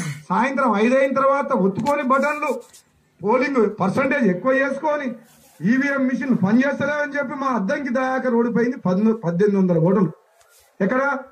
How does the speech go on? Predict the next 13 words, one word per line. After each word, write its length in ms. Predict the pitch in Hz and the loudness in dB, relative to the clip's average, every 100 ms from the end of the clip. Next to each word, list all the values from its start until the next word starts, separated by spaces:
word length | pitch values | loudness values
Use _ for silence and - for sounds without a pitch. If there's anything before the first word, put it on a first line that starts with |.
| _ | _
తుంగతుర్తిలో 640 | 233 247 233 247 220 175 - - _ - | 0 0 2 0 2 0 -2 -14 _ -4
పద్దెనిమిది 520 | 240 233 294 277 277 | 0 0 0 0 -2
వందల 380 | 269 247 247 269 | 0 4 4 4
ఓట్లు, 500 | 269 226 226 185 165 - _ _ _ _ - | 2 2 0 -2 -4 -12 _ _ _ _ -4
పద్దెనిమిది 640 | 285 - 330 311 302 294 311 | -4 -2 -2 0 -2 0 0
ఈవీఎంలు 400 | 311 302 302 359 | 2 0 0 0
పనిచేయలేదు. 720 | 262 269 262 240 185 147 - _ _ _ _ _ _ _ _ - | 2 2 4 4 2 -2 -12 _ _ _ _ _ _ _ _ -2
ఓడ-, 320 | 254 294 285 | 0 2 2
ఓడిపోయింది 420 | 262 269 294 285 285 | 2 2 0 -2 -2
ఎన్ని 140 | 285 | -2
ఓట్లతోటి? 380 | 285 254 277 339 | -2 -2 -2 -2
పద్దెనిమిది 480 | - 185 185 208 196 | 0 2 4 4 4
వందలతోటి. 480 | 196 180 170 170 | 2 2 0 -2